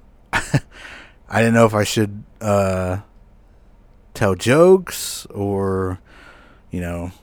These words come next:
I, I know, you know, get the crowd pumped up or whatever, but I, I was afraid we were so, you know, crunched on time. I didn't wanna spend too much time on the stage because there's eight comedians, and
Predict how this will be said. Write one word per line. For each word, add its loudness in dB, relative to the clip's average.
I, -6
I -4
know, 6
you 2
know, -2
get -8
the -8
crowd 2
pumped -2
up -4
or -6
whatever, -2
but 4
I, 2
I 10
was 6
afraid 4
we 0
were 0
so, -2
you -8
know, -6
crunched -2
on -2
time. 2
I 0
didn't -2
wanna -4
spend -6
too -4
much -2
time 0
on -2
the -6
stage 0
because -2
there's -4
eight -6
comedians, 0
and -6